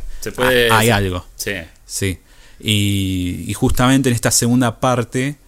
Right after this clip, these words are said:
Speaker 2: hay toda una relación con ese trauma que vive ella de pequeña, que dependiendo de las decisiones que tomemos puede ir por un lado o por el otro, pero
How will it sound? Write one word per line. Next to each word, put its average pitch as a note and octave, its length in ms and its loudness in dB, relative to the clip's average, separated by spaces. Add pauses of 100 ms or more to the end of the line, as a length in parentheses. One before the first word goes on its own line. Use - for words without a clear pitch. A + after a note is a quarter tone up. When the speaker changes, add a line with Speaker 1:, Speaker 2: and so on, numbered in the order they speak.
(400)
Speaker 2:
hay A2+ 220 -2
toda A#2+ 220 0
una A#2+ 200 4
relación A2 680 0
con G2+ 180 -4
ese G#2+ 260 0
trauma A2+ 680 0
que G2+ 120 -8
vive G#2+ 260 0
ella G#2+ 280 -2
de G2 100 -4
pequeña, A2+ 640 -4
que F#2 120 -4
dependiendo F#2+ 460 -4
de G2 40 0
las F#2 100 -2
decisiones G2+ 440 -2
que G2 100 -6
tomemos G2 340 -4
puede F#2+ 380 -6
ir G2 260 -6
por F#2+ 180 -8
un G2 120 -4
lado G#2 220 -2
o F#2+ 60 -4
por G2 120 -6
el G2 100 -2
otro, G#2+ 240 -2
pero F#2 240 -10